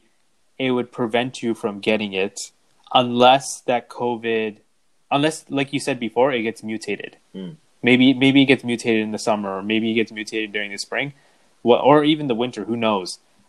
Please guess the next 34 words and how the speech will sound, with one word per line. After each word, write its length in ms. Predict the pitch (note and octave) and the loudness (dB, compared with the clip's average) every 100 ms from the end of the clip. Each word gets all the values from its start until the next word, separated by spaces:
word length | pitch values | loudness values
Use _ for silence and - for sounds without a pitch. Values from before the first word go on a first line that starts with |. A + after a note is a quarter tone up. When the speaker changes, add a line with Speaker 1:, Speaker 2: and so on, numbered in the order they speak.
| - | 2
Speaker 1:
Um, 480 | G2+ G2+ G2 F#2+ F2+ - - _ _ _ _ - - - | 6 6 4 -2 -18 -20 -20 _ _ _ _ -20 -18 -14
then 480 | G#2+ B2 B2+ C#3 | 0 4 6 6
I, 240 | C3 A#2+ G#2+ | 6 6 4
I 40 | |
feel 220 | A2+ B2+ | 2 4
like 140 | A#2+ A2 | 4 4
there 120 | A2 | 0
might 260 | A2 A2 G#2+ | 0 -2 -2
be 360 | A2 G#2+ G#2+ | -2 -2 -4
an 180 | F#2+ G#2+ | -6 -6
issue. 340 | G#2 - - - _ _ _ _ _ _ _ - | -8 -10 -14 -16 _ _ _ _ _ _ _ -8
Speaker 2:
Um, 280 | - G#2 - _ | -2 -2 -4 _
Jessica, 380 | E3+ - D3+ F3 | -14 -4 -2 -2
did 160 | F#2 A#3+ | -6 -8
you 100 | D#3+ | -8
say 220 | - F3 | -4 -4
it's 220 | - - | -4 -6
a 60 | - | -8
protein 600 | _ - F#2+ F#2 G#2 F#2+ | _ -6 -6 -6 -10 -8
they're 140 | F#2 | -8
injecting 460 | F2+ E2+ D#2+ - C3 | -8 -10 -14 -10 -8
you 100 | C#3 | -6
with? 160 | C4+ - _ _ _ _ _ _ _ | -8 -12 _ _ _ _ _ _ _
Speaker 1:
So, 420 | - E3+ D3+ - _ _ _ _ - | 2 4 4 2 _ _ _ _ -6
I, 180 | - - - | -6 -6 -2
I'm, 440 | - E3+ D#3 C#3+ - | 4 4 4 -4 0
I, 360 | C3 C#3+ C3+ | 4 4 4
I 80 | A#2+ | 0
might 300 | B2+ A#2+ D3 | -2 -6 -8
be 160 | E3+ D#3+ - - - - | -10 -14 -16 -20 -20 -10
wrong 380 | A2+ G#2+ G#2+ A2+ | 4 6 6 4
with 100 | A2 | -4
the 60 | |
terminology, 760 | G#2+ - G#2+ G2+ G#2+ B2 D3 D#3 | -6 -8 -4 -2 0 0 -2 -4